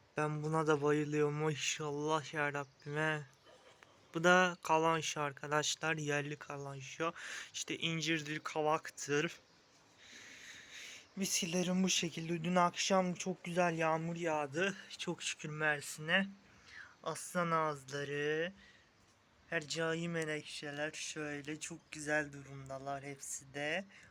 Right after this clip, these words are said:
Maşallah. Şöyle. Bu da yaprak güzeli, biber, kalanşo yine.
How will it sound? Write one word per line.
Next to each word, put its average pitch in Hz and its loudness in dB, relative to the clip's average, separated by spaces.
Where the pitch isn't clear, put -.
Maşallah. 151 -4
Şöyle. 139 -10
Bu 170 -4
da 190 6
yaprak 170 2
güzeli, 143 -10
biber, 147 0
kalanşo 156 -2
yine. 139 -4